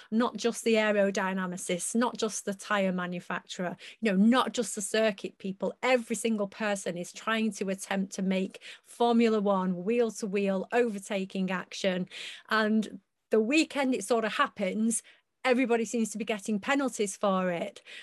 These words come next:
And, and sitting at home, not really knowing what goes on behind the scenes, not really knowing much about these decisions, 'cause, you know, they're not my expertise. I'm, I'm just a fan at the end of the day.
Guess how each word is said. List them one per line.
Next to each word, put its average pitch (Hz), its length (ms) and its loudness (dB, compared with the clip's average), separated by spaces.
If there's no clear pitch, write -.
And, 240 280 4
and 240 280 2
sitting 311 400 0
at 202 100 -2
home, 190 640 0
not 262 220 2
really 269 260 2
knowing 254 320 6
what 208 160 2
goes 202 260 0
on 190 140 0
behind 190 320 -4
the 185 60 -6
scenes, 185 360 -4
not 262 160 0
really 254 280 4
knowing 233 360 4
much 196 240 -2
about 190 220 -2
these 190 160 -2
decisions, 185 580 -4
'cause, 196 280 0
you 220 40 0
know, 208 140 2
they're 208 140 0
not 220 180 2
my 202 240 2
expertise. 196 800 -2
I'm, 190 260 0
I'm 202 160 2
just 196 220 -2
a 190 40 -4
fan 214 320 -2
at - 100 -6
the 190 100 0
end 180 180 -2
of 165 80 -10
the 185 80 -6
day. 190 380 2